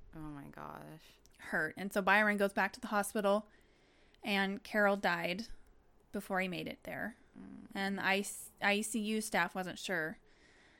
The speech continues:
Speaker 2: what Courtney even forced to drink because he's not conscious, and so they're working on him as best they can.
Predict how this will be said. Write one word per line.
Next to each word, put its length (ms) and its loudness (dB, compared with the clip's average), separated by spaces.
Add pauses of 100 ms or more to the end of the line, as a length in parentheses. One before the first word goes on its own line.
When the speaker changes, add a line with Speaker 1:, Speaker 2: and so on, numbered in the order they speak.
(580)
Speaker 2:
what 340 4
Courtney 340 0
even 180 4
forced 240 2
to 80 2
drink 260 0
because 260 -6
he's 140 -6
not 260 -2
conscious, 680 -4
and 100 -8
so 100 -2
they're 220 -4
working 340 -2
on 120 -2
him 240 -6
as 100 -6
best 240 -8
they 100 -8
can. 460 -8